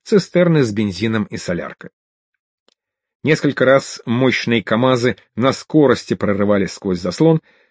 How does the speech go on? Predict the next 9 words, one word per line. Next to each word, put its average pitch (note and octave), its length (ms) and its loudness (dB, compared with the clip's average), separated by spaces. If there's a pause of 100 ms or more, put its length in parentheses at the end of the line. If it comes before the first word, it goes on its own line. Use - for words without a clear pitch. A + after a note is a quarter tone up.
снося D3+ 380 -2
хлипкие C3+ 480 0
барьеры B2+ 420 0
передвижных A2 600 -2
ограждений, G#2+ 600 0 (440)
но G#3 200 6
ОМОНовцы C3+ 520 2
открывали G#2 460 2
огонь, F3 420 2